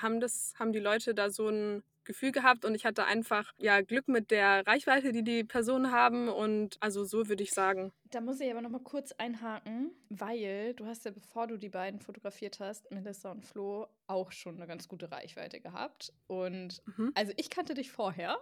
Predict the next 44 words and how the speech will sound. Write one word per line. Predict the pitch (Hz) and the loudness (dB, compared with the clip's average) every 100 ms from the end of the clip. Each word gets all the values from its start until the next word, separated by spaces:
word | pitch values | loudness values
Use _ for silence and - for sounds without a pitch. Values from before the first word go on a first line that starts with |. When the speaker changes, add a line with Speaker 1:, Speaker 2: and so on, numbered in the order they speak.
| - | -6
Speaker 2:
und | 240 | -6
ich | 247 - | -6 -6
denke, | 240 262 214 | -4 -2 0
sehr | 247 | 2
Speaker 1:
Mhm. | 339 | 2
Speaker 2:
viele | 247 - | 0 -6
andere | 226 220 - | -6 -6 -6
auch. | 180 185 175 - _ | -6 -2 -2 -4 _
Speaker 1:
<laughs> | - - _ _ | -20 -20 _ _
Speaker 2:
Und | 247 262 | -6 -4
vielleicht | 277 262 247 | -2 -4 -4
ist | 254 277 | -6 -4
dann | 254 | -4
die | 254 | -4
Frage | - 233 233 | -2 -2 -2
eher, | - 233 226 220 - _ - | -2 0 0 -2 -8 _ -6
wie | 247 269 | -2 -2
hast | 285 | -4
du | 285 | -8
es | |
denn | 262 254 | -4 -4
zu | 262 | -4
dieser | 240 233 214 | -6 -4 -2
Reichweite | 202 226 208 208 208 - | -4 -4 -6 -6 -8 -8
davor | 226 226 - 202 | -10 -10 -4 -4
überhaupt | 185 165 170 165 | -4 -6 -8 -8
geschafft? | - - 165 170 - - _ - | -14 -14 -12 -12 -14 -20 _ -4
Speaker 1:
Der | 208 185 | -2 0
wichtigste | 220 370 302 277 - | 6 6 6 -4 -4
Punkt | 226 - 269 269 | -4 2 2 4
ist | - - 196 | 0 -2 -2
wirklich, | 240 285 302 294 - | 0 2 0 -2 -2
sich | 226 233 - - - | 0 0 0 -10 -6
zu | 226 | -2
überlegen, | 196 196 226 254 233 202 | 2 2 2 2 2 2
was | 208 - - | 0 -2 -2
man | 214 190 196 190 190 185 - _ | 0 0 0 -2 -4 -6 -10 _
gerne | - 190 190 | -2 -2 0
ansprechen | - 254 - - 320 339 320 | 0 -2 -4 -4 -2 0 0
möchte, | 320 - 285 | 0 0 0
was | 214 214 | 0 -2
für | - - | -4 -2
ein | 196 190 - _ | -2 -2 -8 _
Stil. | - - - - 285 339 | -12 -12 -10 -2 2 4